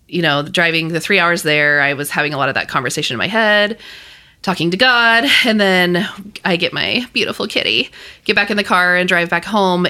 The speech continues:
And it was just this amazing thing where it hit me. And I just saw Kelsey's face, and she and I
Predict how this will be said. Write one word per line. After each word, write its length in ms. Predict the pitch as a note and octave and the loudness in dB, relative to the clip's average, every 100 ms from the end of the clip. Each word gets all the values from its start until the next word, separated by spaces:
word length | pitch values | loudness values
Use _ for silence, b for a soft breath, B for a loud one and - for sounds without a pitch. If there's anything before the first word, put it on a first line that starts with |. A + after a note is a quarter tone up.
| - | 0
And 520 | E3+ D#3+ D#3 D#3 D#3+ - | 0 2 0 -2 -6 -6
it 100 | F3 | -4
was 240 | E3 E3 F3+ | -2 -2 -2
just 240 | E3+ - | -4 -2
this 200 | D#3+ D#3 | -4 -4
amazing 880 | - E3 D3+ D#3 D3+ C#3 A#2+ C3+ E3+ - | -4 -2 0 -2 -2 -4 -4 -6 -10 -14
thing 400 | - F#3 D#3+ D#3 | -4 -2 0 -2
where 240 | D#3 C#3+ B2+ | 0 0 0
it 180 | C#3 | -2
hit 220 | F#3 G3 C#3 | -4 -4 -4
me. 280 | C3 B2 - | -6 -8 -4
And 640 | E3 D3 C#3 C3+ D3+ D#3 b b b | -2 0 -2 -4 -6 -10 b b b
I 440 | - D3+ D3+ D#3+ E3 | -4 -2 -2 -2 -4
just 260 | D#3+ D3 - | -4 -6 -8
saw 240 | - C3 | -4 -2
Kelsey's 400 | D3 B2 - D3 | -2 -6 -8 -6
face, 480 | - F#4 G4+ - - - | -4 -2 -4 -6 -10 -6
and 680 | G#3 F3 E3+ E3 D#3 D#3+ F3+ b b b b - | -2 0 2 0 0 -4 -8 b b b b -8
she 680 | - - G#3+ G#3 G#3+ G#3 | -2 0 2 2 0 0
and 160 | G#3 G#3+ | -2 -2
I 680 | E3 D3+ C#3+ C#3 C#3+ D3+ F#3 | 0 2 2 0 0 -2 -6